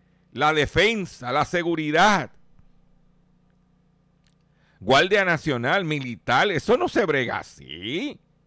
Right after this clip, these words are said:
El que, el que estuvo en el Army sabe que hay una cosa que se llama red tape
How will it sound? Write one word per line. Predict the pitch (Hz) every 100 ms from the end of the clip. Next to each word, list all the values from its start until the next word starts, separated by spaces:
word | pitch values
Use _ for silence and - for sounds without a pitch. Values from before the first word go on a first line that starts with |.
| _ _ _ _ _ _ _ _ _ _ _ _
El | 104 90
que, | 107 - -
el | 107
que | -
estuvo | 135 247 269
en | 269
el | 240
Army | 247 240 175
sabe | 139 202 196 151
que |
hay | 151
una | 185
cosa | 185 180
que |
se |
llama | 185 175 139
red | 160 165
tape | - 147 151 123